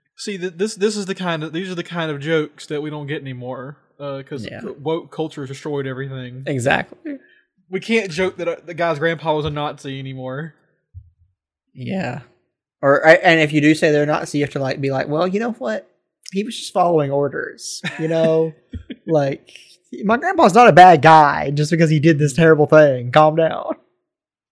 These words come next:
Speaker 1: I'm so sad, Seth, that you haven't watched the Jordan Peterson video about getting banned from Twitter about over Elliot Page.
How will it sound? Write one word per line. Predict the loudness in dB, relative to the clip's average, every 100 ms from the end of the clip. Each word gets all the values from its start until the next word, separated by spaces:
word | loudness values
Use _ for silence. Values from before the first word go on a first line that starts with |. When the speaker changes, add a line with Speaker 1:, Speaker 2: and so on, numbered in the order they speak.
| _ _ _ -20 _ _ -12
Speaker 1:
I'm | -12 -8
so | -6 -6 -6
sad, | -8 -8 -8 -10
Seth, | -12 -12
that | -10
you | -8
haven't | -8 -8
watched | -6 -4 -6 -8 -18
the | -14
Jordan | -10 -10 -10
Peterson | -14 -12 -12 -14 -14
video | -12 -8 -8 -8
about | -8 -8 -8 -10
getting | -16 -12
banned | -12 -12
from | -16
Twitter | -16 -14 -12 -14 -16 -20 -16
about | -12 -12 -10
over | -10 -8
Elliot | -8 -8 -10
Page. | -10 -10 -10 -14 -18 -20